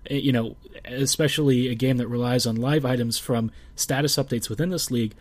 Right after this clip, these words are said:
all of that is now done with. So E A kind of had to hack around and pull back, uh, it, what they call informs for players from last,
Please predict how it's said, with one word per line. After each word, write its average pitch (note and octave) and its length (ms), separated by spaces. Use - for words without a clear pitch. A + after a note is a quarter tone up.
all C#3 180
of D3+ 80
that C3+ 160
is A2+ 140
now A#2 160
done A#2 320
with. G#2 280
So C3 380
E F#3 140
A F#3+ 120
kind D3+ 220
of C#3 60
had C#3+ 120
to C3 60
hack C#3 300
around B2 420
and A2+ 180
pull B2+ 240
back, A#2 380
uh, A2 220
it, C#3 160
what C3 120
they - 80
call A#2+ 220
informs C3+ 540
for - 140
players B2 580
from D3+ 240
last, A#2+ 500